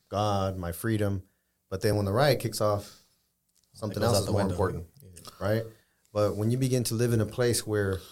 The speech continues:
Speaker 1: these are my most important commitments, I have a community supporting me in those most important commitments, and when the riot kicks off, I'm not going,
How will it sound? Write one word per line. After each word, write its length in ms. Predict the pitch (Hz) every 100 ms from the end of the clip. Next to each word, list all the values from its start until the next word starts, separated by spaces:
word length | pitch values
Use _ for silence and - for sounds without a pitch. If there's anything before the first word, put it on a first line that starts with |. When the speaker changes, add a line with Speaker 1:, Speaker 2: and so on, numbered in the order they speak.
| - - - _ _ _ _ _ _
Speaker 1:
these 280 | 98 117 113
are 100 | 120
my 220 | 110 104
most 260 | 104 110 -
important 380 | 95 117 101 95
commitments, 600 | 104 139 135 135 - -
I 80 | 92
have 140 | 98
a 80 | 98
community 500 | - 104 117 135 127
supporting 560 | 117 110 - 143 151 139
me 140 | 143
in 100 | 135
those 180 | 127 120
most 220 | 127 117
important 340 | 117 120 123 113
commitments, 520 | 123 131 139 135 - - _ _ _ _
and 100 | 104
when 80 | 104
the 80 | 101
riot 260 | 104 110 107
kicks 220 | 104 -
off, 240 | 110 104 -
I'm 220 | 95 101
not 180 | 95 92
going, 360 | 95 87 90